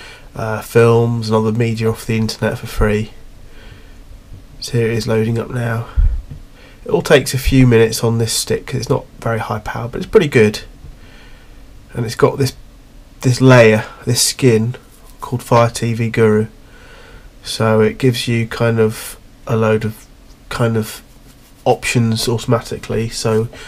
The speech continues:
you've got movies and other things in here. I recommend that when you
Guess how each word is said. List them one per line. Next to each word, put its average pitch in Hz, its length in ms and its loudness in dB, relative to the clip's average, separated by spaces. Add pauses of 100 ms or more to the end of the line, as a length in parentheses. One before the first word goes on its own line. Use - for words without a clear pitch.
(160)
you've - 80 -20
got - 160 0
movies 113 960 -4 (480)
and 117 140 -2
other 110 180 2
things 113 300 -4
in 107 80 -4
here. 113 220 0 (500)
I 123 120 0
recommend 135 600 2
that 127 100 -4
when 151 120 4
you 143 160 0